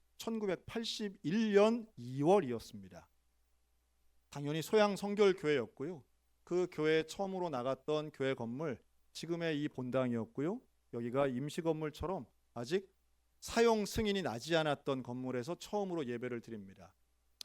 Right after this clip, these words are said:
처음으로 나간 교회, 하나님이 나를 사랑하신다는 말, 그 말 한마디에 감격하여 눈물 쏟고요. 십자가에 달리신 예수님은 생각하기만 해도,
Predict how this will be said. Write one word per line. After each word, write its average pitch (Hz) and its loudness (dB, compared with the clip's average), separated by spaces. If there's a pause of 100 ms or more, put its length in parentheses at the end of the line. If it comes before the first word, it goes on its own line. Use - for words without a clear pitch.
처음으로 175 2
나간 143 4
교회, 139 4 (460)
하나님이 226 6
나를 196 8
사랑하신다는 196 2
말, 151 6
그 160 -4
말 151 2
한마디에 175 4 (220)
감격하여 151 -2
눈물 131 -2
쏟고요. 139 -6 (580)
십자가에 220 10
달리신 196 8
예수님은 156 0
생각하기만 180 2
해도, 127 -2